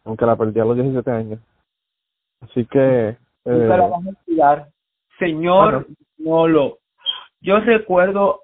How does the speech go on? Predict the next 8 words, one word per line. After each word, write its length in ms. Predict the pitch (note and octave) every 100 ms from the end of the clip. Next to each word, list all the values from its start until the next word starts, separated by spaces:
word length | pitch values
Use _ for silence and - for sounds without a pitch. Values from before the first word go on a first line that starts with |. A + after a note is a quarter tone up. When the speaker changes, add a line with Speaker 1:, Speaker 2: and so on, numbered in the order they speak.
| -
Speaker 2:
a 160 | F3 F3
mi 200 | F3 E3
mamá 680 | D#3+ C#3+ C#3+ C#3 E3 F3 _ _ _ _ _ - -
en 320 | F#3+ G3+ G#3 - -
cada 540 | F#3 F#3 F#3+ G3 F#3+
escena 640 | F#3 - - E3 E3+ F#3
de 100 | F3+
ballet. 500 | E3 D3+ D#3 G#3+ A3